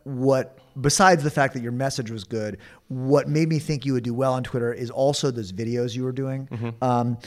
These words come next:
Speaker 1: they're, I don't know if everyone's seen them, but they're, they're like, it's like Nick, uh, sitting in a truck outside a self-storage facility,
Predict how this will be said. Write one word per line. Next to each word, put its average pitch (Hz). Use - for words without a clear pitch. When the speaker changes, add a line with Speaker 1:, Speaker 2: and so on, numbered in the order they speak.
Speaker 1:
they're, 147
I 147
don't 160
know -
if 151
everyone's 127
seen 131
them, 110
but 117
they're, 131
they're 135
like, 127
it's 127
like 127
Nick, 156
uh, 123
sitting 160
in 131
a 117
truck 123
outside 120
a 113
self-storage 113
facility, 104